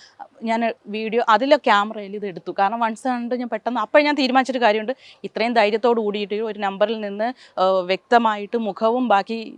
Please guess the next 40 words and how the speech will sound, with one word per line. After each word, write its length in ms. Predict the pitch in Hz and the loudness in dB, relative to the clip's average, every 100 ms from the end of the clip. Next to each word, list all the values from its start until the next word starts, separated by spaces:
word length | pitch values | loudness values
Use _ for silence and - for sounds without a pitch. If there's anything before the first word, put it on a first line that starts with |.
| 190 180 | -18 -16
ഫുൾ 240 | 202 220 | -4 -4
ബോഡിയും 560 | 202 196 202 220 247 185 | -2 -2 -2 -4 -4 0
ബാക്ക്ഗ്രൗണ്ട് 480 | 170 190 220 220 | 0 2 0 0
ആ 180 | 226 202 | 0 -2
റൂം 280 | 202 202 226 | -4 -4 -6
ഫുൾ 220 | 226 214 | -6 -4
കാണുന്നുണ്ട്, 500 | 220 202 220 226 220 277 - - - | -4 -4 -6 -6 -4 -6 -8 -10 -8
ഒക്കെ 160 | 202 | -4
ഇതാവുന്നുണ്ട്. 440 | 233 226 226 233 254 | -2 -2 -2 -2 -2
കാരണം 300 | 233 220 240 | -2 -4 -4
പുള്ളി 180 | 220 247 | -4 -2
വീണ്ടും 280 | 247 277 | 0 2
പറയുന്നുണ്ട്, 480 | 285 277 285 277 226 | 4 4 2 -2 -6
"നിങ്ങൾക്ക് 360 | 226 226 - 262 - _ | -8 -12 -10 -10 -12 _
താല്പര്യം 320 | 208 208 269 302 | 6 6 4 0
ഉണ്ടെങ്കിൽ 200 | 285 269 | 0 0
ഞാൻ 140 | 254 | -2
ഇനിയും 240 | 247 285 - - _ | 0 -2 -4 -16 _
വീണ്ടും 460 | 233 233 220 269 285 - | -6 -6 -4 -6 -6 -4
ഫോട്ടോസും 440 | 214 214 240 262 | -2 0 0 0
വീഡിയോസും 340 | 220 214 220 240 | -4 -8 -6 -4
ഇത് 160 | 262 | -2
നീ 80 | 277 | 2
കണ്ടു 280 | 240 220 285 | 2 2 2
നോക്ക്, 320 | 254 247 269 - - - | 0 0 -4 -6 -12 -2
ഇനി 200 | 240 277 | 0 2
ഞാൻ 200 | 262 233 | 4 4
അയക്കുന്നുണ്ട്." 560 | 208 233 294 254 233 | 4 2 0 0 0
കാരണം 220 | 254 214 | -4 -6
എന്ത് 280 | 233 190 240 | -6 -6 0
ഉദ്ദേശത്തിലാണ് 720 | 302 220 311 339 330 302 311 | 0 4 4 4 2 4 4
പുള്ളി 180 | 277 277 | 2 2
അത് 80 | 277 | 4
അയച്ചത് 320 | 247 247 285 | 2 -2 -2
എന്നുള്ളത് 460 | 277 269 277 269 - _ _ - | 0 0 0 0 -4 _ _ 4
അറിയണമല്ലോ. 400 | 277 247 185 170 - _ _ _ - | 4 4 0 -4 -10 _ _ _ -2
അപ്പം 140 | 294 | 0
ഞാൻ 80 | 277 | -2
അടുത്ത് 160 | 240 269 | -2 -2
എന്തായാലും 580 | 247 247 254 226 254 | -2 0 -2 -2 -8